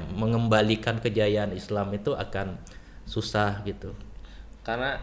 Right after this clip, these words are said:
Speaker 2: orang sekarang kan memahami bahwa pakaian, misalnya ada hadis yang seperti ini bahwa imamah itu adalah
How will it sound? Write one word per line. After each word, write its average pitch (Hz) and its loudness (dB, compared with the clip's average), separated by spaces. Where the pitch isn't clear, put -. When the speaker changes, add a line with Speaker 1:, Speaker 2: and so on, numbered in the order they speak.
Speaker 2:
orang 139 4
sekarang 151 -2
kan 160 -2
memahami 120 -2
bahwa 123 0
pakaian, 120 0
misalnya 151 4
ada 131 6
hadis 131 2
yang 131 2
seperti 120 -2
ini 131 -2
bahwa 123 2
imamah 123 0
itu 123 -4
adalah 123 2